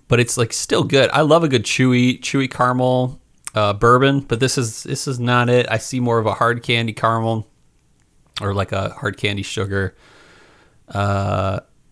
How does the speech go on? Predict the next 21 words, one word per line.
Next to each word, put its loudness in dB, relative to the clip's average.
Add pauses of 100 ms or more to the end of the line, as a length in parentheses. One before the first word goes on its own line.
(220)
the 2
spice 0
is -2
there. 2 (100)
I'm -8
getting 0
a 0
little 4
bit 2
of, 2
um, -2 (3000)
let's -8
see. -6 (2500)
Yeah, 2 (140)
it's -4
got -2
some -4
rye 2
spice 0
to 0
it, -8